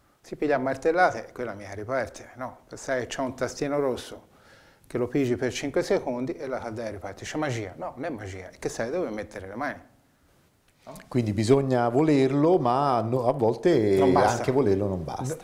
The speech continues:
Speaker 1: Le due condizioni vanno messe insieme. Poi c'è un altro aspetto importante, e questo è decisivo secondo me, ed è,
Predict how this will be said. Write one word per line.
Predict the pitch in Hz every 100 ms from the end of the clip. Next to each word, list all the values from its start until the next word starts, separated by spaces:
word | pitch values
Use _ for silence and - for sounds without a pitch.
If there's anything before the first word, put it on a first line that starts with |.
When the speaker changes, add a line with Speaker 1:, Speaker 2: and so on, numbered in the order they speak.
| 170
Speaker 1:
Le | 170
due | 226
condizioni | 226 208 208 202 226 202
vanno | 170
messe | 160 147 151
insieme. | 127 123
Poi | 123 -
c'è | -
un | 180
altro | 185 180
aspetto | - 147 135 123
importante, | 113 113 - 101 101 110
e |
questo | - 156 127
è |
decisivo | 117 123 117 107 107 104
secondo | 98 - 117 113
me, | 110
ed | 117
è, | 175